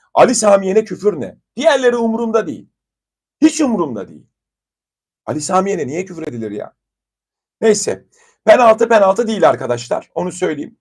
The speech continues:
Galatasaray'ın pozisyonu penaltı değil. Neden Galatasaray'ın pozisyonu penaltı değil? Onu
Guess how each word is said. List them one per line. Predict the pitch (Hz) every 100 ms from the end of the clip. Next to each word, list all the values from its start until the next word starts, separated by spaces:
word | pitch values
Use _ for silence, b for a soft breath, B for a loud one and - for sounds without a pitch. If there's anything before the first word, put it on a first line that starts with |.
| -
Galatasaray'ın | 175 185 180 175 175 170
pozisyonu | 165 - 170 160
penaltı | 170 156 156
değil. | 147 147 - _ _ _ _ -
Neden | 151 208 220
Galatasaray'ın | 196 180 160 147 139 131
pozisyonu | 135 120 135 123
penaltı | 131 123 117 117
değil? | 123 165 -
Onu | 160 165 151